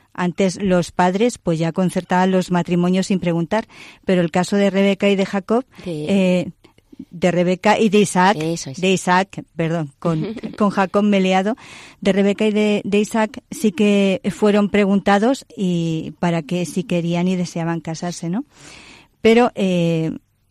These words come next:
Speaker 1: entre los orientales era, pues, costumbre de que los padres eran quien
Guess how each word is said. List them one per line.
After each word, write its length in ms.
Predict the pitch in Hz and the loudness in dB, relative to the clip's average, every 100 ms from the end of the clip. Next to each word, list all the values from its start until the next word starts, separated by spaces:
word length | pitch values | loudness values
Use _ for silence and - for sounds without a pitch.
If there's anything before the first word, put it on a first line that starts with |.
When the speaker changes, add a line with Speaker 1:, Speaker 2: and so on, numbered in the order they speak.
| - | -6
Speaker 1:
entre 240 | 185 180 | -4 0
los 180 | 180 170 | -2 -2
orientales 640 | 175 170 165 175 185 202 - | -2 -2 -2 -2 -2 -4 -8
era, 520 | 196 180 180 185 180 160 - | -8 -4 -2 -2 -2 -6 -12
pues, 160 | - 165 | -12 -8
costumbre 560 | - 170 185 185 214 233 | -8 -6 -4 -2 -4 -6
de 160 | 190 | -8
que 140 | 180 175 | -6 -6
los 160 | 165 | -6
padres 360 | - 165 175 170 | -6 -4 -4 -4
eran 340 | 185 185 196 | -4 -4 -6
quien 300 | - 196 190 | -8 -6 -4